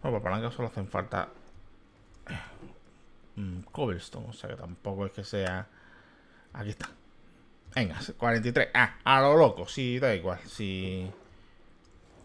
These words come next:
Viene bien tenerlas. Y vamos a hacer, em, ¡ey! Ay, me he gastado todo el, todo el, <laughs> todos los palitos, pero tengo un montón de palitos, ¿eh? Em,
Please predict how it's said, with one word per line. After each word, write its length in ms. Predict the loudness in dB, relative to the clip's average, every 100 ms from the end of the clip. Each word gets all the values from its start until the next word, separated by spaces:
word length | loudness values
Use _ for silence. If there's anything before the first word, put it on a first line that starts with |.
| -20 -4
Viene 180 | 2 4
bien 180 | 4 0
tenerlas. 560 | -6 -6 -10 -18 -20 -20 -20 -20 -20 -20 -20 -20 -4
Y 120 | 2
vamos 260 | 4 4 2
a 40 |
hacer, 380 | 2 2 2 0 -14 -20 -6
em, 480 | -2 0 0 -2 -4 -10 -20 -10
¡ey! 300 | -6 -4 -6 -14 _ -20 _ _ _ _ _ _ _ _ _ _ _ _ _ -20 -20 _ -20 -20 -4
Ay, 300 | 2 2 4
me 100 | 2
he 20 |
gastado 260 | 2 0 4
todo 120 | 4
el, 140 | 4 -4 2
todo 140 | 4
el, 320 | 6 4 0 -2 -14 -18 -18
<laughs> 400 | -14 -8 -8 2
todos 120 | 2
los 60 | 4
palitos, 280 | 2 2
pero 100 | 0
tengo 140 | 2 4
un 120 | 6
montón 340 | 4 4 4
de 80 | 4
palitos, 420 | 4 0 -2 -4
¿eh? 40 | -6 -12 -20 -20 -20 -20 -20 -20 -20 -20 -12 0
Em, 840 | 4 4 4 4 2 0 -2 -4